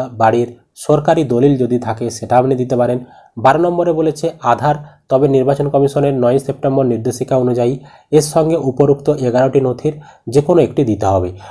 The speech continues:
অর্থাৎ শুধু আধার কার্ড দিয়ে আপনি এসআইআর করতে পারবেন না। আধার কার্ড যদি আপনি দেন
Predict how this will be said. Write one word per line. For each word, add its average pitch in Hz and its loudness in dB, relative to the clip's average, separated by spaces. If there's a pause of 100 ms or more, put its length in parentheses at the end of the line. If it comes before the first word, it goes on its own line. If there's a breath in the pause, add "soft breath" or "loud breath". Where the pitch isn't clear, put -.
(120)
অর্থাৎ 151 0 (500 loud breath)
শুধু 156 2
আধার 143 2
কার্ড 143 -2
দিয়ে 135 0
আপনি 127 -2
এসআইআর 120 -4 (180)
করতে 107 -10
পারবেন 123 2
না। 123 -2 (380 loud breath)
আধার 120 0
কার্ড 151 -2
যদি 120 -4
আপনি 127 -2
দেন 110 -4